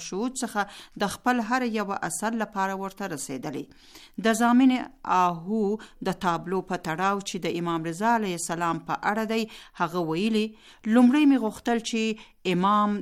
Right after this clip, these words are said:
د شا له اړخه طراحي کړم، مګر د تابلو جوړښت داسې و چې باید هغوی د مخ له خوا په تصویر کې راولم. کله چې د حضرت مخ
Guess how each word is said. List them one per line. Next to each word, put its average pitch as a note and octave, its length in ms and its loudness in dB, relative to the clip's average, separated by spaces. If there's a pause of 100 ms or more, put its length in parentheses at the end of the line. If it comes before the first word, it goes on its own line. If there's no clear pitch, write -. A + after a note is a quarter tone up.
د E3+ 160 -4
شا A3+ 180 -2 (160)
له G3 80 0 (140)
اړخه F3 280 -6 (140)
طراحي D3 340 -6 (100)
کړم، D#3+ 200 -8 (400)
مګر G#3+ 300 4
د E3 160 -2
تابلو D#3+ 340 -4 (160)
جوړښت D#3 500 -6
داسې A3 260 2
و B3+ 120 0
چې B3+ 640 -4
باید B3+ 360 4
هغوی G3+ 260 0 (120)
د E3 100 2
مخ B3 260 2 (100)
له C4 120 0
خوا A3+ 180 2 (140)
په G3 160 -4
تصویر F3+ 540 -6
کې F#3+ 180 -4
راولم. - 400 -6 (420)
کله B3 240 6
چې F3 140 -4
د E3 120 -2
حضرت E3 400 -4
مخ F3 200 -4